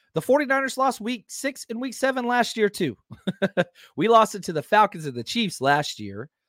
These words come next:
A little bit different because we lost to, you know, one meddling team, you know, which is similar. The Falcons were last year, and then obviously Chiefs won the Super Bowl. I don't think the Vikings or the Browns are gonna sniff the Super Bowl, but,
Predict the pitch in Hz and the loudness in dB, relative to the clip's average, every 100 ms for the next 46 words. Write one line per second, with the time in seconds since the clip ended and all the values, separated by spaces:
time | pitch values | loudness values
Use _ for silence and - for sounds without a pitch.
0 | _ _ _ _ _ _ _ _ _ _ | _ _ _ _ _ _ _ _ _ _
1 | _ _ _ _ _ _ - 165 180 160 | _ _ _ _ _ _ -2 2 2 0
2 | - 180 175 160 131 127 135 139 139 - | 2 0 0 -8 -8 -4 0 2 0 -2
3 | 120 110 113 117 107 107 _ _ _ - | -2 0 -2 -2 -2 -6 _ _ _ -18
4 | 110 _ _ _ _ 131 170 190 160 135 | -18 _ _ _ _ 4 6 6 2 -6
5 | 143 165 160 160 156 143 151 143 151 170 | 0 2 2 -2 -4 -6 -6 -4 -6 -8
6 | _ _ 123 131 131 135 - 131 135 120 | _ _ -2 2 4 4 2 -2 -2 -2
7 | 165 151 127 131 131 - 151 151 127 117 | -2 0 -4 -6 -2 2 2 2 -4 -2
8 | 117 110 113 117 - 123 120 107 98 - | -2 0 -2 -4 -4 -4 -4 -8 -12 -2
9 | 131 120 117 117 107 127 120 110 95 160 | -2 0 -4 -8 -6 -6 -6 -8 -6 -8
10 | 117 101 101 - _ - 120 113 120 110 | -6 -6 -6 -8 _ 2 2 2 -2 0
11 | 120 123 - 107 104 92 123 117 110 107 | 2 2 0 -6 -6 0 2 2 0 -8
12 | 104 - 107 - - 147 95 98 113 _ | -8 -10 -12 -6 -6 -4 -6 -6 -6 _
13 | _ _ 113 120 113 | _ _ 6 6 6